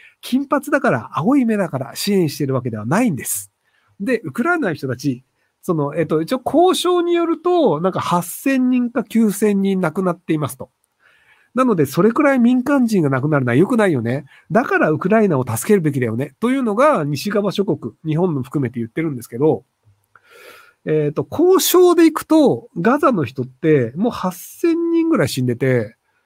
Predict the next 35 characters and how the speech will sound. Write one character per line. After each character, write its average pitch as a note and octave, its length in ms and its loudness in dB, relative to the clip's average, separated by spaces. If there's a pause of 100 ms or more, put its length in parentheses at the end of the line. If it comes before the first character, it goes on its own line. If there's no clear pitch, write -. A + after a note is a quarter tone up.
(280)
多 F4+ 100 0
分 E3+ 180 -2
時 C3 160 -4
間 D4+ 320 -2
の D#4 80 2
問 C#4+ 280 0
題 C4 220 2
で、 G3+ 380 2
ガ F3 140 2
ザ C4 160 2
地 - 100 -12
区 - 160 -4
で E3+ 100 0
死 F3 220 -4
ん F3 80 -2
だ F3 140 0
人 F3+ 280 0
数 C3 140 -4
は、 C3 440 0
ウ D#3 100 -2
ク A#3 120 -2
ラ C4+ 200 2
イ A3+ 100 0
ナ D3+ 100 0
で C#3+ 120 -2
死 - 180 -4
ん E3 140 -4
だ D#3+ 100 0
民 E3 320 -2
間 E3+ 400 -2
人 B2 300 -2
の B2 100 0
人 C3+ 240 2
数 A#2 200 0
を D3+ 140 2